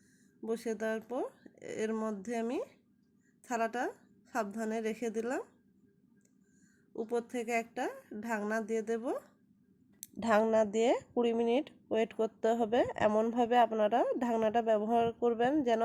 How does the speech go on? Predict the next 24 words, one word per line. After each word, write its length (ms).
ভেতরে 380
গরম 280
ভাবটা 380
বাইরে 300
না 160
আসে। 240
দেখুন, 280
কুড়ি 300
মিনিট 220
পর 120
আমি 140
আপনাদেরকে 500
খুলে 240
দেখাচ্ছি। 480
আমার 180
পিৎজাটা 500
কি 80
সুন্দরভাবে 580
রেডি 300
হয়ে 200
গেছে, 280
চিজগুলোও 540
সুন্দরভাবে 680
গলে 220